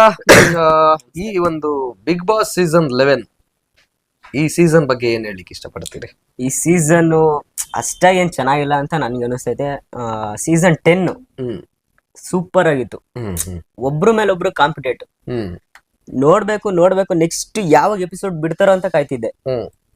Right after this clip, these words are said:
Speaker 2: ಏನ್ ಆತರ ಇಂಟ್ರೆಸ್ಟೇ ಇಲ್ಲ.
Speaker 1: ಹ್ಮ್, ಹ್ಮ್, ಹ್ಮ್.
Speaker 2: ಆಗ್ಲೇ ನಾನ್ ನೋಡೋದು ಬಿಟ್ಬಿಟ್ಟೆ ಆಗ್ಲೇ.
Speaker 1: ಹ್ಮ್.
Speaker 2: ಫಸ್ಟ್ ಚೆನ್ನಾಗಿತ್ತು ಜ-, ಜಗದೀಶ್ ಅವರೆಲ್ಲ ಇದ್ದಾಗ. ಈಗ ಸ್ವಲ್ಪ ಹನುಮಂತ್ ಅವ್ರು ಇದ್ರು,
Speaker 1: ಹ್ಮ್.
Speaker 2: ಇದಾರಲ್ಲ,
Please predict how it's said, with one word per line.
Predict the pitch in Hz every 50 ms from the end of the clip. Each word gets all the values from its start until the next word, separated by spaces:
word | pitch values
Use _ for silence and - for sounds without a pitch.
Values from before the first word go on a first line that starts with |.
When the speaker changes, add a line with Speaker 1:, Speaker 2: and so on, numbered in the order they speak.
| - - - 175 160 160 165
Speaker 2:
ಏನ್ | 202 240 247 233
ಆತರ | 214 - 214 196
ಇಂಟ್ರೆಸ್ಟೇ | 190 180 190 185 190 185 160 - 175 156
ಇಲ್ಲ. | 135 113 117
Speaker 1:
ಹ್ಮ್, | - - _ - 127 123 113 104 95 90
ಹ್ಮ್, | 90 107 104 101 92 87
ಹ್ಮ್. | 87 101 101 92 87 85 _ - - -
Speaker 2:
ಆಗ್ಲೇ | - 147 156 160 170 170 165
ನಾನ್ | 165 165 156 151
ನೋಡೋದು | 151 156 170 180 185 185 185
ಬಿಟ್ಬಿಟ್ಟೆ | 165 156 _ _ 143 156 151 139 139
ಆಗ್ಲೇ. | 127 127 123 120 120
Speaker 1:
ಹ್ಮ್. | 120 - _ - 127 120 110 101 87 85 - _ _ _ _ _ _ _ _ _ _ _ _ _ -
Speaker 2:
ಫಸ್ಟ್ | 151 160 - - - - 202 202 196 185 175 156 147 135 120 113 110 107 104 _ _ -
ಚೆನ್ನಾಗಿತ್ತು | - 147 156 180 180 165 143 - 120
ಜ-, | 117 113 123 117 117 113 113 113 113
ಜಗದೀಶ್ | 117 127 120 131 135 143 - 147
ಅವರೆಲ್ಲ | 135 127 123 123
ಇದ್ದಾಗ. | 123 120 127 131
ಈಗ | 143 143 139 131 -
ಸ್ವಲ್ಪ | - 151 147 - 156
ಹನುಮಂತ್ | 147 151 165 175 185 175 170 175
ಅವ್ರು | 165 151 151
ಇದ್ರು, | 147 143 151
Speaker 1:
ಹ್ಮ್. | - _ _ _ - 120 113 101 87 82 85 - - 139
Speaker 2:
ಇದಾರಲ್ಲ, | 151 156 151 143 135 131